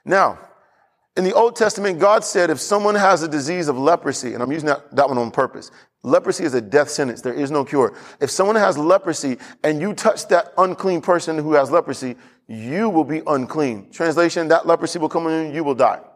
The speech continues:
But when Jesus comes, the first miracle mentioned, not his first miracle ever, but the first miracle that God mentions is what?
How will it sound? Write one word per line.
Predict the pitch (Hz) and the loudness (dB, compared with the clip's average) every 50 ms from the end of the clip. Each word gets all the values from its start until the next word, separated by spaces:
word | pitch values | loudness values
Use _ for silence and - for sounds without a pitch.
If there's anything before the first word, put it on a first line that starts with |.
| _ _ _ _ _ _ _ _ _ _ _ _ _ _ | _ _ _ _ _ _ _ _ _ _ _ _ _ _
But | - 175 185 | 0 0 2
when | 175 170 160 | 2 0 0
Jesus | 139 180 233 214 180 208 - | 0 0 0 0 0 0 -2
comes, | - - 214 208 202 151 117 110 - | 0 -2 0 2 2 0 0 -2 -2
the | - 147 | 0 0
first | 120 - - 208 208 196 - | 0 2 2 2 2 2 0
miracle | 160 160 180 202 196 180 180 - 170 | -4 -2 0 0 0 2 0 0 0
mentioned, | 165 170 170 151 - 123 113 117 | 0 0 -2 -2 -4 -6 -2 0
not | 160 190 240 | 0 2 2
his | 247 - | 0 -2
first | - - 202 151 147 | 0 0 -2 0 0
miracle | 170 180 180 160 - 156 139 | -2 -2 0 0 0 0 2
ever, | 160 175 135 120 - - - - - | 2 2 2 0 -2 -4 -10 -10 -8
but | 165 - | -4 -4
the | - 120 | -4 -6
first | - - 208 226 220 - 165 | -2 0 2 2 2 0 -2
miracle | 175 190 220 202 - - 151 | -2 0 0 0 2 0 0
that | 131 131 120 117 | 0 0 0 2
God | 147 160 165 170 | 2 2 4 2
mentions | 147 147 165 165 147 - 123 104 101 - - - | 0 -2 -2 -4 -4 -6 -10 -12 -12 -16 -10 -2
is | 139 135 120 101 | -2 -2 -2 0
what? | 110 135 135 98 - - - | 2 2 2 2 2 -4 -12